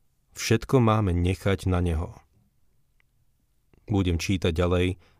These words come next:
ôsmy a deviaty verš. Majte rozum, vy tupci z ľudu. Vy nerozumní, kedy zmúdriete? Či nepočuje ten, kto stvoril ucho? Či nevidí ten, kto stvárnil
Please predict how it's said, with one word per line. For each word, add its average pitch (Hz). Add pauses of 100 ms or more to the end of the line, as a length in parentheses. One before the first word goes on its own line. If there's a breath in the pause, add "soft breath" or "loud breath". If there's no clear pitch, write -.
(100)
ôsmy 92
a 90
deviaty 82
verš. - (1120)
Majte 113
rozum, 85 (260)
vy 95
tupci 92
z 90
ľudu. 80 (1120)
Vy 98
nerozumní, 87 (260 soft breath)
kedy 120
zmúdriete? 87 (760)
Či -
nepočuje 117
ten, 92 (320 soft breath)
kto -
stvoril 90
ucho? 92 (640)
Či 98
nevidí 104
ten, 95 (320 soft breath)
kto -
stvárnil 90